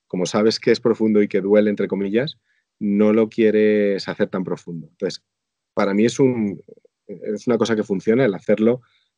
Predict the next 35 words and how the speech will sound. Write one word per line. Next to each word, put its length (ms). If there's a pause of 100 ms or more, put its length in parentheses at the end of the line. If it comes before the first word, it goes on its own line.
más 220
frecuentemente, 720
el 80
hacerte 320
preguntas. 520
"Oye, 140
¿esto 160
tiene 200
sentido? 380
¿Esto 160
que 40
estoy 180
haciendo 260
tiene 140
sentido? 440 (640)
¿Suma 320
en 80
mi 80
propósito?". 580 (440)
En 100
el 180
libro, 260
de 60
hecho, 180
planteo 560 (140)
una 540
especie 400
de 140
método, 540
en, 320 (400)
no 140
tiene 340
ni 100
de 140
lejos 440